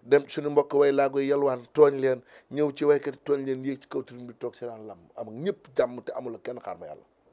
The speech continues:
Keroog, euh, bi Falaay amee problème yooyu, ñëw na fa keroog ca dëj, euh, dëj ba, ba Jules Baldé, Jules Baldé Junior. Ba mu jógee ci dëj ba keroog, dañu waxtaan keroog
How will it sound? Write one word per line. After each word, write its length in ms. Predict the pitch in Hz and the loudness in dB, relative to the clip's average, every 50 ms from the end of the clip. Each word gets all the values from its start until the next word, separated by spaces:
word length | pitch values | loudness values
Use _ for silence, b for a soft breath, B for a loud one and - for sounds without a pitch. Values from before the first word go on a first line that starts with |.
| _ _ _ _ _ _ _ _ _ _ _ _ _ _ _ _ _ _ _ _ _ _ _ _ _ _ _ _ _ _ _ _ _ - | _ _ _ _ _ _ _ _ _ _ _ _ _ _ _ _ _ _ _ _ _ _ _ _ _ _ _ _ _ _ _ _ _ -2
Keroog, 320 | - 131 123 127 127 127 - _ - - - | 0 4 4 4 4 4 0 _ -16 -10 -4
euh, 380 | 110 117 117 117 110 110 104 | -2 0 2 2 0 -2 -4
bi 420 | 101 110 117 127 131 135 139 131 - - | -6 -8 -4 -2 0 0 0 -2 -4 -8
Falaay 560 | - - - 123 120 120 120 117 117 123 123 - _ _ _ _ _ _ _ _ _ - | -2 4 6 8 8 8 8 6 4 2 -2 -8 _ _ _ _ _ _ _ _ _ -10
amee 240 | - 110 117 123 120 | -8 -6 -4 -4 -6
problème 400 | 113 - - 117 117 117 110 110 | -4 -4 -4 -4 -4 -6 -8 -8
yooyu, 240 | 113 113 113 113 98 _ _ 107 | -8 -8 -8 -10 -12 _ _ -12
ñëw 200 | 113 117 120 123 | -8 -8 -8 -6
na 120 | 120 117 | -8 -10
fa 80 | 110 117 - | -12 -6 -2
keroog 220 | - 143 139 - | 0 0 0 -2
ca 80 | - 151 | -4 -6
dëj, 240 | 139 151 151 143 147 - b b b b b b - | -4 -4 -4 -4 -6 -8 b b b b b b 0
euh, 480 | - 139 143 139 139 139 139 139 143 | 0 2 2 2 0 0 0 0 0
dëj 200 | 139 135 151 151 135 | 0 0 -2 -4 0
ba, 180 | 131 143 147 143 | 2 4 4 4
ba 200 | 135 127 135 139 135 131 135 139 135 135 | 2 0 -2 0 0 0 0 -2 -2 0
Jules 180 | 131 156 165 147 | 0 0 4 6
Baldé, 360 | 160 147 139 143 139 135 113 117 | 6 6 6 4 0 0 -2 -4
Jules 160 | 110 143 151 | -8 -6 0
Baldé 240 | 143 143 139 135 135 | 2 2 2 2 0
Junior. 300 | 113 110 127 123 120 117 B B B B B B B _ | -4 -4 -4 -4 -4 -4 B B B B B B B _
Ba 160 | - 120 147 | -2 0 0
mu 80 | 160 180 | 0 0
jógee 220 | 170 180 170 175 160 | 0 2 2 2 2
ci 100 | - 147 | 2 0
dëj 140 | 147 151 139 | -4 -4 -4
ba 100 | 135 147 | -4 -4
keroog, 240 | - - 143 135 139 | -2 0 0 0 0
dañu 180 | 147 143 143 | -2 -2 -2
waxtaan 320 | 143 135 - - 139 131 123 | -4 -4 -4 -6 -8 -8 -6
keroog 240 | - 135 131 123 | -4 -4 -4 -4